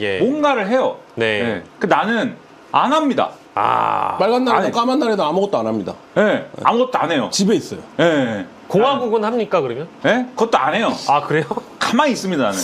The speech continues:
Speaker 2: 그래서
Speaker 1: 아, 그러셨군요.
Speaker 2: 보세요. 제가 약 삼 초간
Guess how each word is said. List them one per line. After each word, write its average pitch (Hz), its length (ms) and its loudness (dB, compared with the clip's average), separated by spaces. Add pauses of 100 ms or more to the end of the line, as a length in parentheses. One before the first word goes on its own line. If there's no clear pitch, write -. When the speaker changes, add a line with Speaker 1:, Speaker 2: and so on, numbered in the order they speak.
Speaker 2:
그래서 180 220 2
Speaker 1:
아, 175 40 0
그러셨군요. 143 460 -2
Speaker 2:
보세요. 226 400 2 (180)
제가 190 400 2 (520)
약 190 260 2
삼 285 240 -2
초간 247 460 0